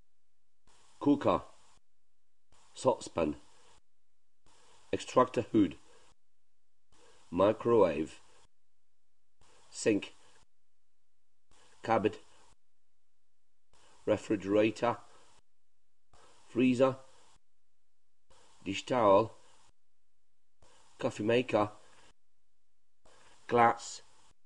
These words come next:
Knife. Spoon.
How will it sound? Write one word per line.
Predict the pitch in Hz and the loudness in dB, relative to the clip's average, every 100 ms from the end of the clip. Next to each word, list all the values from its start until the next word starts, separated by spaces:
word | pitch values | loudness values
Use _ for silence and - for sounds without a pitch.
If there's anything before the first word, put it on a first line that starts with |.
| - - - - - - - - - - - - - - | -20 -20 -20 -20 -20 -20 -20 -20 -20 -20 -20 -20 -16 0
Knife. | 120 113 - - - - - - - - - - - - - - - - - - - | 4 4 2 -10 -20 -20 -20 -20 -20 -20 -20 -20 -20 -20 -20 -20 -20 -20 -20 -20 -20
Spoon. | - - 135 123 123 | -20 -2 2 4 2